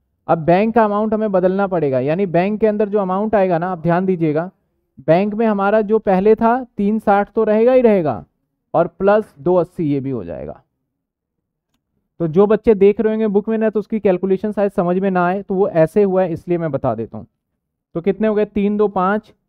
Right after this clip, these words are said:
आठ छः चौदह, तो छः लाख चालीस हज़ार। अब देखो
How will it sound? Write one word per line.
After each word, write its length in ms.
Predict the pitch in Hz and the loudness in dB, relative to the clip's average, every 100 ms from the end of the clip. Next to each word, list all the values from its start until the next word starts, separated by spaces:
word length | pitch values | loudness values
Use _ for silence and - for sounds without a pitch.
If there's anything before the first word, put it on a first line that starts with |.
| _ - | _ -2
आठ 260 | 156 160 | -2 0
छः 160 | - 180 | -4 -6
चौदह, 420 | 185 151 131 104 - _ _ | -2 -2 -2 -6 -14 _ _
तो 60 | 156 | -14
छः 260 | - 185 185 | -10 -4 0
लाख 340 | 185 214 240 _ _ _ _ _ _ _ _ _ _ _ _ _ _ _ _ _ | 2 0 -4 _ _ _ _ _ _ _ _ _ _ _ _ _ _ _ _ _
चालीस 320 | 185 180 202 214 | 0 2 0 0
हज़ार। 320 | 202 208 214 _ _ _ | 0 0 -4 _ _ _
अब 140 | 165 202 | 0 2
देखो 260 | 196 185 | 0 -2